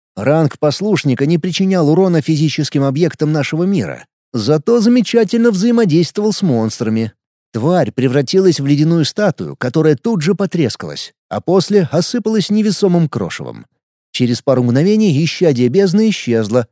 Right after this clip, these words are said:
оставив после себя нить четвертого уровня. Шестнадцать единиц опыта.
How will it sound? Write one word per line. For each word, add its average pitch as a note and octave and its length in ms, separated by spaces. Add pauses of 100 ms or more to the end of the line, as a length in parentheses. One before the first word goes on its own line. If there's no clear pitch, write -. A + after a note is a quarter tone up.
оставив E3 520
после C#3 240
себя D3 240
нить F3+ 240
четвертого E3 600
уровня. E2 560 (500)
Шестнадцать D#3 840
единиц C#3 560
опыта. F2+ 560